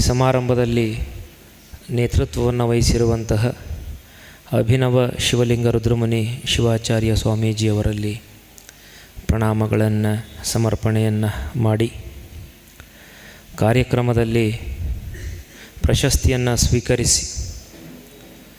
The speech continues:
ಕಾರ್ಯಬಾಹುಲ್ಯಗಳ ಒತ್ತಡದಿಂದ ನಿರ್ಗಮಿಸಿರುವಂತಹ ಈ ಭಾಗದ ಶಾಸಕರಾಗಿರುವಂಥ ಬಿ ಪಿ ಹರೀಶ್ ರವರೇ, ಮುಖ್ಯ ಅತಿಥಿ ನುಡಿಗಳನ್ನು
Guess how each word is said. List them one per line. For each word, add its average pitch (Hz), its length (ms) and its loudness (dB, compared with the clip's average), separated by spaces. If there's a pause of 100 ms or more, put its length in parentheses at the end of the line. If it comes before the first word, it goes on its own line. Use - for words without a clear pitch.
(720)
ಕಾರ್ಯಬಾಹುಲ್ಯಗಳ 120 1000 2 (680)
ಒತ್ತಡದಿಂದ 117 640 2 (100)
ನಿರ್ಗಮಿಸಿರುವಂತಹ 117 960 2 (1900)
ಈ 120 200 2
ಭಾಗದ 123 360 2 (120)
ಶಾಸಕರಾಗಿರುವಂಥ 113 920 0 (100)
ಬಿ 110 180 0
ಪಿ 110 220 0 (760)
ಹರೀಶ್ - 400 2
ರವರೇ, 110 300 0 (2000)
ಮುಖ್ಯ 131 380 2
ಅತಿಥಿ 135 300 2
ನುಡಿಗಳನ್ನು 120 600 2